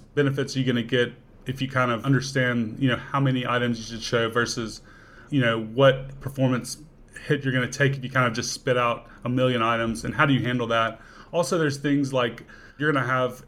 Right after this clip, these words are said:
interactions with these lists. Maybe you want to have an on-press method, or maybe you wanna have different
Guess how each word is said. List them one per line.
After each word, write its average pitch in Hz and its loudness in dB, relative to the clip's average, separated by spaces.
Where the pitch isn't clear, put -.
interactions 135 0
with 120 -2
these 113 -2
lists. 123 2
Maybe 127 2
you 123 2
want 123 0
to 127 0
have 120 4
an 117 -4
on-press 147 0
method, 131 0
or 120 2
maybe 131 4
you 131 4
wanna 127 0
have 120 0
different 139 0